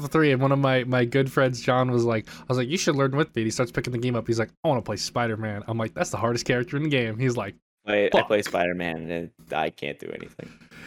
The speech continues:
Speaker 1: He
Speaker 2: I'm just
Speaker 1: he
Speaker 2: web, I'm web dashing around, and then I'm dead, and so
Speaker 1: Yeah, he is, like, with the, like, the web sw-, the web fling, like, combos where you have to, like, micro dash and do it and all that stuff, like, that is hard.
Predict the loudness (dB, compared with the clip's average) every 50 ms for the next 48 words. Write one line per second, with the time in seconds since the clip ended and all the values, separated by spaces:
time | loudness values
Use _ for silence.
0 | -18 -10 -2 0 2 4 4 4 4 4 4 6 8 10 10 8 8 8 8 8
1 | 8 10 8 8 8 10 8 8 8 8 6 6 2 4 6 6 6 4 4 2
2 | 0 -2 -4 -4 0 2 4 4 4 2 -2 -6 -10 -8 -2 2 4 4 4 4
3 | 0 -4 -6 -6 -8 -6 -4 -2 0 2 2 2 2 2 2 2 2 2 0 0
4 | 2 2 2 2 2 2 0 0 2 2 2 2 2 0 -2 -2 -2 -2 -4 -4
5 | -2 0 2 2 2 2 2 2 2 0 -2 0 2 2 2 4 4 4 4 2
6 | 2 0 0 2 2 4 4 4 4 4 6 6 4 4 4 4 2 0 2 2
7 | 2 2 2 4 2 2 4 4 4 4 4 2 2 2 2 4 4 4 4 2
8 | 2 2 2 2 0 2 2 0 2 2 0 -2 -2 -2 -8 _ -2 0 0 2
9 | 2 2 2 2 0 -4 -6 -2 2 4 6 6 6 6 4 2 0 -4 -6 -10